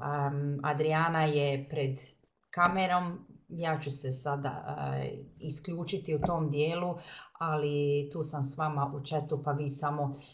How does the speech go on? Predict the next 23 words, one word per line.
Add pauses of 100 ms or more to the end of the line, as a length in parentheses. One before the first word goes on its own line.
(160)
pitajte
što
trebate
pitati,
ja
ću
vam
odgovoriti,
ako
treba
mogu
i
Adrianu
zaustaviti
u,
u
nekom
trenutku.
Eto,
hvala
svima
što
ste